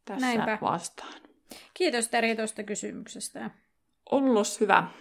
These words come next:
Speaker 1: Hei, kannattaa ottaa meidän somet nyt kesällä haltuun. Meillä on tulossa tämmönen huispauskesä.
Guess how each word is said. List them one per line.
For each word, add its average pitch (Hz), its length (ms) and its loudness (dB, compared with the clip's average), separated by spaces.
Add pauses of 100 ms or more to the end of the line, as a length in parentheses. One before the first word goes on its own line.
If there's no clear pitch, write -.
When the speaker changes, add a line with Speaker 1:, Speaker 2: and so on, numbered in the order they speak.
(340)
Speaker 1:
Hei, 269 160 8
kannattaa 311 360 10
ottaa 285 240 8
meidän 277 440 10
somet 254 380 8
nyt 233 140 4
kesällä 233 400 4
haltuun. 254 600 4
Meillä 220 280 6
on 208 80 0
tulossa 214 300 2
tämmönen 196 300 -2
huispauskesä. 208 1200 2